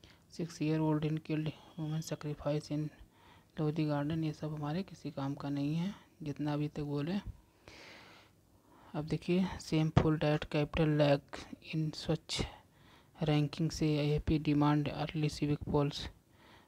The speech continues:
अब ये देखिए, यहाँ पे अभी स्वच्छता का ranking आया है, तो इसमें इंड-, दिल्ली का rank नौवां आया है और इंदौर का rank first आया है,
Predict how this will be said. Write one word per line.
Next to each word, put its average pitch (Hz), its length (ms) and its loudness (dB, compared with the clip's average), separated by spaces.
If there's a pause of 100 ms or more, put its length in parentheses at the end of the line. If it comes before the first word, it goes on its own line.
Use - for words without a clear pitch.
(160)
अब 208 100 0
ये 196 140 6
देखिए, 175 600 6
यहाँ 160 260 6
पे 160 160 8
अभी 160 180 6
स्वच्छता 160 440 2
का 156 200 2
ranking 156 520 2
आया 143 220 2
है, 175 200 -4 (480)
तो 156 60 -4
इसमें 156 320 0 (100)
इंड-, 170 260 0 (380)
दिल्ली 160 300 6
का 165 120 6
rank 170 300 4 (800)
नौवां 156 460 4
आया 139 180 0
है - 160 -8 (540)
और 160 100 2
इंदौर 156 300 4
का 160 120 0
rank 151 200 2
first - 320 2
आया 135 200 6
है, 139 240 -2